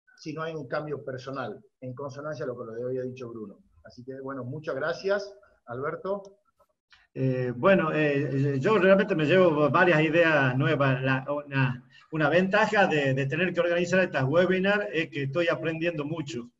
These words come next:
Speaker 2: ¿Mm? <laughs> Eh, eh, así que, eh, eh, pero acá en particular me, me,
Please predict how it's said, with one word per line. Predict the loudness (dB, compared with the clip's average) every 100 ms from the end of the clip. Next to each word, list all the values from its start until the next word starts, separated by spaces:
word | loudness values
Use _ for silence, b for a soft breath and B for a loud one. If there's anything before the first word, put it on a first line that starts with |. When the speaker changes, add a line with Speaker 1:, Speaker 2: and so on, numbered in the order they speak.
| _ -8
Speaker 2:
¿Mm? | -6 -6 -2
<laughs> |
Eh, | 0 2 2 0 -4 B B B -6
eh, | -2 0 0 -2 -6
así | -6 -4
que, | -2 0 0 -2
eh, | -2 2 2 0 -4 -10 -10
eh, | -8 -6 -6 -6 -6
pero | -2 0
acá | 0 2 2 0
en | -2 -2
particular | -2 -2 -4 -2 2 2 2 -2 B B -8
me, | -2 0 0 -2 -6 -6 -12 -20 -16
me, | -12 -10 -12